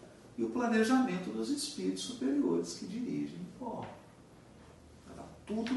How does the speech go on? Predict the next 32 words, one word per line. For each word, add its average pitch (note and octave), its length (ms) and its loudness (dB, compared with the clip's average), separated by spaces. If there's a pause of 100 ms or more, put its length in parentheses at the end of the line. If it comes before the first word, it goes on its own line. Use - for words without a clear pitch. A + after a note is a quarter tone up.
dentro - 380 2
de G#3+ 160 -10
ciclos, - 1080 -2 (480)
né? E3+ 120 -12 (300)
Então, E4+ 300 -6 (360)
pra F#3+ 100 -2
gente F#3+ 280 -6
não F3 80 -4
ficar C#3 480 -2
muito F3+ 200 -6
nessa D3 240 -4
ideia G#2+ 380 0 (120)
mística G#3+ 600 -2
quando A2 160 -8
fala - 280 -6
ciclo, - 440 -4 (160)
né? B3+ 100 -4 (420)
Vamos F#4 180 0
lembrar F#4 200 2
da F4+ 100 6
escola. - 520 4 (240)
É - 20 -6
um F4+ 100 -6
calendário E4+ 480 6
escolar. - 480 0 (420)
Tem F#3+ 180 0
um F#3+ 80 -2
tempo - 340 2 (1160)
pra G#2 160 -4
ensinar - 500 -6
tal - 200 -2
matéria, A#2+ 560 -4